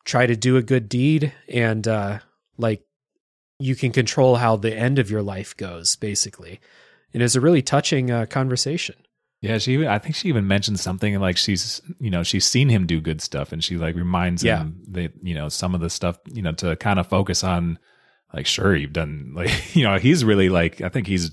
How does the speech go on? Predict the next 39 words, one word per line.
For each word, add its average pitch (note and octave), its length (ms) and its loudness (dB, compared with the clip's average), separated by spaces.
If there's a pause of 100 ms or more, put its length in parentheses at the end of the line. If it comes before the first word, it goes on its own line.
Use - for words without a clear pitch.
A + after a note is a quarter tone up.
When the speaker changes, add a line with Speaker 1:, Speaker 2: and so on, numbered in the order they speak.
Speaker 2:
you F#2+ 120 -8
know, D2+ 120 -6
his, E2+ 240 -6 (120)
his - 220 -12
time F2 260 -4
is F2 100 -2
limited, F2+ 420 2
so D#2+ 120 -4
he's D#2+ 180 -4
really D#2 200 -6
worried D#2 380 -6
probably D#2 380 -4
about, D#2 300 -8 (640)
you F#2 80 -8
know, E2 140 -4
all E2 160 0
the E2+ 100 -2
terrible F2 360 0
things G#2 280 2
he's F2 140 0
done, D#2+ 300 -2
but D2+ 160 -8
she's D#2+ 360 -6
kinda D#2 240 -10
reminding E2 460 -4
him D2 140 -8
that D2 180 -10
there's D2+ 260 -8
all D2+ 160 -8
these D#2 200 -10
good, G2 520 -4
there's F2+ 240 -2
still A#2 300 2
good G#2 320 0
to D#3 140 2
be C3 120 2
done, A2 320 0
and F#2+ 240 -2
then, F2+ 240 -4